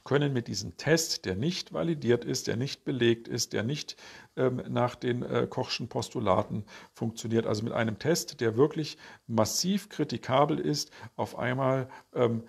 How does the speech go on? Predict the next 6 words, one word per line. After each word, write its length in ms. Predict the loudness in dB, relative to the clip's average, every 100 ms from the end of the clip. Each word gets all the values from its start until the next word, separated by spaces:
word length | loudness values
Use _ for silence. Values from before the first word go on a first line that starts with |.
| -14 _
die, 460 | -18 -8 -4 -2 -2
ähm, 680 | -2 -2 0 -2 -6 -10 -12 -16 -18 -20 -20
Bewegungsfreiheit 1000 | -14 -4 0 2 0 0 4 6 4 2
einschränken 560 | -2 -2 -2 -2 -2
und 140 | -4 -6
Kontaktverbote, 960 | -6 -6 -8 -6 -4 0 0 0 -2